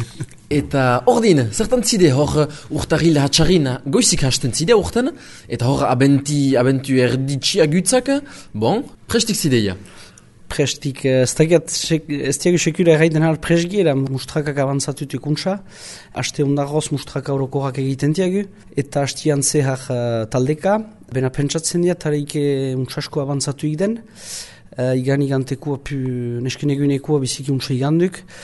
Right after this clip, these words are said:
Speaker 2: Eta behola jarraik dezagun, eh, pentsatzen diat hor egiazki barren engiera hoai. Eh, eta ordin, ebe urtailain zazpian ageiko lehena muskildin.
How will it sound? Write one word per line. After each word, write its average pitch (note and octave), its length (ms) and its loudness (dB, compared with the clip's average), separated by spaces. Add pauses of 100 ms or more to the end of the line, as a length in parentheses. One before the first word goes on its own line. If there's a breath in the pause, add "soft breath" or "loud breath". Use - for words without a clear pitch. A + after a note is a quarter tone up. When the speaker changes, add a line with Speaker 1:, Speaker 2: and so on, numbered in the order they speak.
(380 loud breath)
Speaker 2:
Eta C3 880 4
behola C#3+ 340 6
jarraik D3+ 360 4
dezagun, D#3+ 580 2
eh, D3+ 400 2
pentsatzen C#3 420 -2
diat C#3+ 220 -2
hor D3 460 -2
egiazki D#3 440 -2
barren D#3 280 4
engiera D3 400 2
hoai. D#3 180 0 (800 loud breath)
Eh, B2+ 680 0 (120)
eta C3 180 0
ordin, C#3 400 2
ebe C3 320 4
urtailain D3 500 4
zazpian D3+ 520 2
ageiko B2+ 920 0
lehena C#3 380 4
muskildin. D#3 480 -2